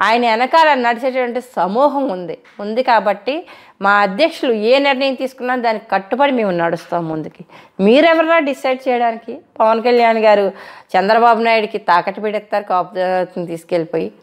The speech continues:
అంటే వైసీపీని టీడీపీ పార్టీలో ఉన్నాయా ప్రపంచంలో? ఇంకా వేరే పార్టీలు ఏమీ లేవా?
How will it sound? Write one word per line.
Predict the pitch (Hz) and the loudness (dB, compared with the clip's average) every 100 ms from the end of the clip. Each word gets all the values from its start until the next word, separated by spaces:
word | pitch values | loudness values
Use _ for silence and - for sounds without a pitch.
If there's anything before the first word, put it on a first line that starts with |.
| - | -6
అంటే | 254 311 240 247 - - _ | 2 4 6 4 -4 -20 _
వైసీపీని | 190 214 220 302 262 311 359 | 2 2 2 -4 -2 -4 -4
టీడీపీ | 330 277 285 320 | -4 -2 -2 -2
పార్టీలో | 320 302 294 311 294 | 2 0 2 0 0
ఉన్నాయా | 262 254 233 220 | 2 2 2 2
ప్రపంచంలో? | 240 208 220 220 226 233 403 | 0 -2 -2 -4 -4 -4 -4
ఇంకా | 311 | -6
వేరే | 185 202 240 | -4 -2 -2
పార్టీలు | 214 190 190 240 208 | 0 0 0 -4 -2
ఏమీ | 196 214 | -4 -6
లేవా? | 180 160 | -6 -6